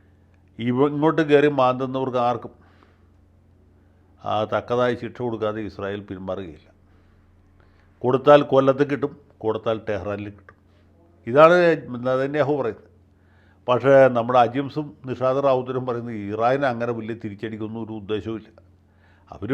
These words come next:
വെറുതെ പൂത്തിരി കത്തിച്ചതാണ്. ഇറാൻകാരല്ലെങ്കിലും വലിയ ഈ വെടിമരുന്നിനോട് താല്പര്യമുള്ളവരാണ്, ലാത്തിരി, പൂത്തിരി, കമ്പിത്തിരി, മത്താപ്പ്, ഇതൊക്കെ കത്തിക്കാൻ താല്പര്യമുള്ളവരാണ്.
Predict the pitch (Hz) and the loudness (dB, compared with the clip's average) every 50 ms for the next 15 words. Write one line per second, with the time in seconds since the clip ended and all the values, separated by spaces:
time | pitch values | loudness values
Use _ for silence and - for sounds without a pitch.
0 | 139 131 123 123 127 123 123 123 123 - 113 107 101 110 117 120 123 113 92 104 | 2 2 2 2 2 0 0 -2 -2 -6 -10 -10 -8 -8 -6 -4 -4 -4 -4 -6
1 | 95 98 98 92 - - _ _ _ _ _ _ _ _ _ _ _ _ _ _ | -10 -16 -18 -18 -20 -20 _ _ _ _ _ _ _ _ _ _ _ _ _ _
2 | _ _ - 110 110 123 139 147 151 151 156 151 156 156 143 139 139 147 147 147 | _ _ -10 -2 2 4 4 4 6 8 8 10 10 10 8 6 4 -2 -4 -4
3 | 143 147 135 135 127 127 127 135 127 110 - - _ _ _ _ _ _ _ _ | -4 -2 -2 -2 -2 -2 -2 -2 -4 -4 -6 -14 _ _ _ _ _ _ _ _
4 | _ _ _ _ _ - 107 110 113 110 107 107 110 107 123 127 135 139 143 139 | _ _ _ _ _ -12 -10 -6 -6 -6 -4 -4 -4 -4 -2 -2 0 -2 -2 -2
5 | 143 143 143 143 147 139 131 131 120 117 107 120 117 127 123 110 107 101 92 - | -2 -2 -2 -2 -2 0 0 0 0 -2 -4 -8 -8 -8 -8 -8 -12 -14 -16 -20
6 | - - _ _ _ _ _ _ _ _ _ _ _ - 117 110 110 107 - - | -20 -20 _ _ _ _ _ _ _ _ _ _ _ -12 -10 -8 -10 -10 -12 -14
7 | 98 98 95 - - - - 127 120 107 - 107 101 95 95 98 101 113 113 110 | -16 -14 -16 -18 -16 -12 -8 -6 -6 -6 -6 -8 -10 -10 -12 -10 -8 -8 -8 -8
8 | 107 117 104 - - 104 98 101 110 113 120 117 - 131 120 113 - 104 98 98 | -8 -10 -12 -12 -12 -12 -10 -8 -6 -6 -4 -2 0 0 0 0 -2 -8 -14 -14
9 | - 120 127 156 139 170 165 170 160 139 151 147 175 175 170 170 165 151 147 156 | -8 -4 -4 -2 -2 0 2 2 2 2 0 -2 -2 0 2 4 2 2 2 0
10 | 170 175 170 160 156 143 117 - | -4 -4 -2 -4 -4 -6 -8 -12